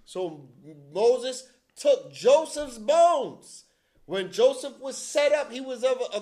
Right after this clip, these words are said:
governor, a vizier in Egypt. The, Joseph always told him, "Hey, wh-, when I die, I'm not gonna be, I'm not gonna go with y'all. I'ma die here in this land. But when y'all are delivered, and the Lord surely shall deliver you,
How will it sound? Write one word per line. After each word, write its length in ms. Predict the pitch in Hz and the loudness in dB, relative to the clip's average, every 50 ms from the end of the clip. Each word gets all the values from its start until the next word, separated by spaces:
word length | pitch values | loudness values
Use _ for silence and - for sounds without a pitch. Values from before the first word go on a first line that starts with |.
| 170 - - | -10 -10 -4
governor, 580 | - 269 302 - 294 285 277 277 247 170 - - _ _ _ _ _ - | 0 0 0 2 0 -2 0 0 -2 -2 -6 -10 _ _ _ _ _ -10
a 80 | 156 160 | -10 -10
vizier 800 | 156 185 262 262 208 196 220 285 320 339 339 320 285 - - - - | -6 -6 -8 -8 -8 -10 -8 -6 -2 0 4 4 2 2 2 0 2
in 220 | 247 240 240 240 - | 4 4 4 2 -4
Egypt. 560 | - 320 339 339 262 202 214 226 247 240 - - _ _ _ _ _ _ _ _ - | -6 -4 -4 -4 -4 -6 -6 -6 -6 -6 -10 -20 _ _ _ _ _ _ _ _ -12
The, 240 | 143 156 170 170 - _ 160 147 139 | -10 -10 -10 -10 -14 _ -20 -18 -6
Joseph 500 | 135 226 262 269 262 - 269 262 254 254 - | 2 2 2 2 2 -4 -6 -6 -8 -6 -2
always 340 | 247 269 269 277 285 277 - | 0 0 2 2 -2 -6 -8
told 360 | - - 285 302 320 320 311 277 | -10 -2 2 4 4 4 4 2
him, 160 | 254 196 - - - _ _ _ | 0 0 0 -10 -20 _ _ _
"Hey, 140 | - 160 151 | -8 -6 -6
wh-, 400 | 135 113 120 127 - - 135 131 | -6 -8 -12 -16 -16 -14 -14 -12
when 140 | 127 135 147 | -10 -8 -6
I 100 | 151 160 | -6 -6
die, 480 | 147 139 175 190 208 220 226 233 226 - - | -4 -4 -2 -2 0 2 2 0 0 -2 -4
I'm 160 | 160 170 175 | -8 -8 -6
not 220 | 175 185 190 165 180 | -6 -6 -6 -8 -8
gonna 180 | 185 185 175 | -10 -10 -10
be, 280 | 170 175 190 190 185 - - | -10 -14 -14 -16 -16 -16 -16
I'm 140 | 139 156 185 | -14 -8 -6
not 220 | 220 233 233 226 | -4 -4 -4 -4
gonna 180 | 233 226 220 220 | -6 -8 -6 -2
go 200 | 240 254 285 277 | 0 0 0 0
with 220 | 262 226 - - | -4 -8 -8 -6
y'all. 360 | 180 160 147 139 135 135 143 _ _ _ _ _ _ _ _ _ _ _ _ _ _ _ _ _ _ _ _ - | -4 -4 -4 -4 -6 -8 -12 _ _ _ _ _ _ _ _ _ _ _ _ _ _ _ _ _ _ _ _ -14
I'ma 200 | 143 165 165 151 | -12 -10 -10 -10
die 360 | - 165 180 208 226 233 220 | -6 -4 -2 0 0 0 0
here 280 | 214 220 226 220 220 | -2 -4 -4 -4 -4
in 80 | 220 220 | -4 -4
this 200 | 220 208 185 170 | -6 -8 -8 -6
land. 520 | 180 214 254 254 226 190 165 156 151 165 _ _ _ _ _ _ - | -6 -4 -2 -2 -2 -2 -4 -6 -10 -14 _ _ _ _ _ _ -8
But 120 | - 165 160 | -8 -8 -6
when 240 | 165 180 196 196 196 | -6 -6 -6 -4 -2
y'all 320 | 196 202 214 220 226 226 220 | -2 -2 0 0 -2 -2 -2
are 60 | 208 | -4
delivered, 600 | 180 196 190 185 202 233 254 262 269 294 294 254 220 | -4 -6 -6 -2 4 4 4 4 4 -2 -4 -4 -6
and 120 | 196 160 | -6 -6
the 60 | 147 | -6
Lord 400 | 151 151 165 220 240 254 233 - | -8 -6 0 2 2 2 2 0
surely 560 | - - - - 254 277 285 294 285 285 277 | -8 -12 -10 -2 4 6 6 6 6 2 0
shall 300 | - - 285 269 262 262 | -6 -4 -2 -2 -2 0
deliver 420 | 214 247 247 269 294 339 339 349 359 | 0 -2 -2 -2 -4 -6 -4 -4 -4
you, 280 | 330 359 370 370 392 | -4 -4 -6 -8 -12